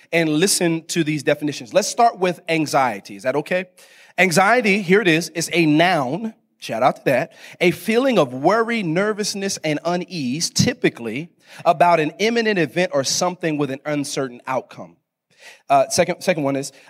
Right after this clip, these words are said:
a nervous disorder characterized by a state of excessive uneasiness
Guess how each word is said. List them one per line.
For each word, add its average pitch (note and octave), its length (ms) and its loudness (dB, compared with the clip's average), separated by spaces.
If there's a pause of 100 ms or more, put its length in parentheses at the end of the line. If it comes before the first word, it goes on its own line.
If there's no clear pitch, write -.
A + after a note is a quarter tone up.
a E3 140 4
nervous A3 640 0
disorder E3+ 800 -2
characterized D3+ 1080 2
by D#3 140 6
a C#3 100 0
state G3+ 360 -2
of D3 100 -4
excessive G3 600 -2
uneasiness E3 1120 -4